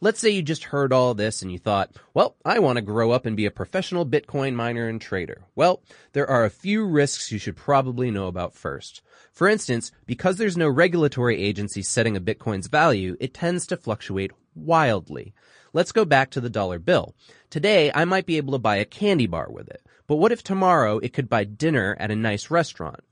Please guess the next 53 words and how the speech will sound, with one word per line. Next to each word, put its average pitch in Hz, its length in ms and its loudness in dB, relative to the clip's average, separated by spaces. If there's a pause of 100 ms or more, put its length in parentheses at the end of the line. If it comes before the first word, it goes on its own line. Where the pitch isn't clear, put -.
Or 202 320 4
a 170 60 2
week 185 280 -4
later, 185 400 2
it 123 140 -4
could 120 140 -4
buy 123 160 2
the 120 120 -2
entire 170 480 0
restaurant 127 460 0
itself? - 680 -2 (460)
Bitcoin 190 540 0
is - 120 -8
kind 226 340 -4
of 185 80 -4
like 143 240 0
that, 123 460 2
except - 440 -4
the 147 120 -2
dollar 185 340 4
would 156 160 0
suddenly 139 340 0
drop 139 320 2
in 131 140 -2
value, 143 400 2
so 139 160 -6
you 139 100 -2
couldn't 190 240 -4
even 160 260 -2
buy 113 180 2
a 107 100 0
piece - 220 -8
of 117 120 -10
gum 180 300 2
with - 120 -10
it. - 140 -16 (480)
And 156 240 0
why 226 220 4
would 233 160 -2
you 180 80 -4
spend 151 320 -2
it 139 100 2
anyway 113 540 4
if 131 160 -4
it - 80 -8
could 147 140 -2
be 131 120 0
worth 123 240 0
a 127 60 0
hundred 175 500 -4
times 117 400 -2
more 101 300 -4
tomorrow? 101 640 -6